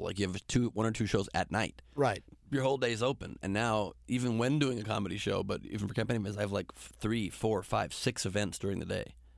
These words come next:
Speaker 2: This man loves his country. He loves comedy.
Speaker 1: Yeah, that's true.
Speaker 2: Uh, if you're not familiar with the work of Ben Glebe, I highly recommend, uh, you check the man out. Uh, he's, uh,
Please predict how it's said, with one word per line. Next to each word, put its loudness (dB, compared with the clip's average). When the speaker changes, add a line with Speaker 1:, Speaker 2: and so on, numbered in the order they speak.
Speaker 2:
This -4
man 6
loves 4
his 0
country. 0
He -4
loves 0
comedy. 0
Speaker 1:
Yeah, -2
that's -2
true. 0
Speaker 2:
Uh, 2
if -2
you're 2
not 0
familiar 2
with 2
the 0
work 2
of 0
Ben 6
Glebe, 4
I 2
highly 2
recommend, 4
uh, 4
you 2
check 0
the -2
man 6
out. 6
Uh, 0
he's, -2
uh, 4